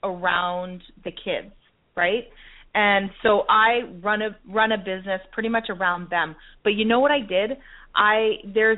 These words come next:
so many alternative schools out there. So if, if you find that your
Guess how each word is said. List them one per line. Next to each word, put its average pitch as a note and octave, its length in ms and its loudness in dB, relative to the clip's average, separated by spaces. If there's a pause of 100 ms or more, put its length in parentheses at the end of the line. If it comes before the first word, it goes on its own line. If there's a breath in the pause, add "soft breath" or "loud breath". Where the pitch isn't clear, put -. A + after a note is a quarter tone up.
(160)
so A#3 120 2
many D4 240 -2
alternative A#3+ 500 -4 (140)
schools F#3+ 300 -8
out E3+ 180 -6
there. B2 300 -6 (640 loud breath)
So A3 320 4
if, A#3 160 2 (180)
if G#3+ 160 0 (100)
you A3 340 -10
find C#4 240 0
that D#4 80 -10
your A#3+ 200 -6